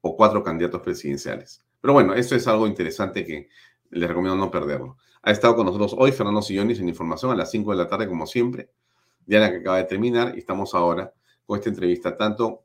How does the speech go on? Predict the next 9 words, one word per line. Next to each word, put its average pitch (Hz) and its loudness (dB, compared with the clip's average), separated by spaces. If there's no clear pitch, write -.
con 107 0
Eddie 110 2
Friedman 90 -4
como 98 -6
con 92 -4
Augusto 87 -6
Cáceres. - -12
Eh, 87 0
bien, 92 0